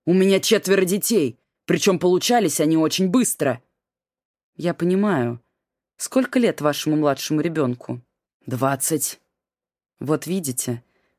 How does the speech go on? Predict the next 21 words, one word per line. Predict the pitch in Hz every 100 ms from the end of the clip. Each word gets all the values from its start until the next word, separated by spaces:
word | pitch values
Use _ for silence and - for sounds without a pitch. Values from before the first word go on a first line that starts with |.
| _
прошло | 160 170 - 180
очень | 170 -
много | 170 170 165
времени. | 170 196 147 123 120 117 _ _ _ _
Наше | 180 226 233
здоровье | 175 208 214 196
меняется, | 190 196 233 208 135 -
и | 139
с | -
возрастом | 160 202 185 175 - 185 185 - _
меняется | 147 156 156 151 151 -
не | 160 151
в |
лучшую | 156 147 - 151
сторону". | - 190 185 151 127 123 _ _ _ _ _ _ _ _ _ _
Зара | - 170 214
заметила, | 208 190 202 208 - 180
как | 180 170
Имран | 180 175 190
поджал | - 170 151 165
губы, | 151 202 202